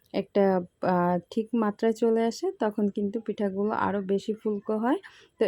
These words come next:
এটা ছিল আমার দুই নম্বর পিঠা। আমি প্রথমে যে পিঠাটা দিয়েছি, আসলে দিয়ে চেক করেছি, সেটা কিন্তু এতটা ভালো ছিল না। তো যা হোক, এরপর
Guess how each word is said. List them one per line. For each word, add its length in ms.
এটা 220
ছিল 220
আমার 220
দুই 180
নম্বর 340
পিঠা। 380
আমি 140
প্রথমে 440
যে 120
পিঠাটা 460
দিয়েছি, 460
আসলে 380
দিয়ে 260
চেক 300
করেছি, 380
সেটা 340
কিন্তু 320
এতটা 320
ভালো 320
ছিল 300
না। 140
তো 140
যা 200
হোক, 200
এরপর 380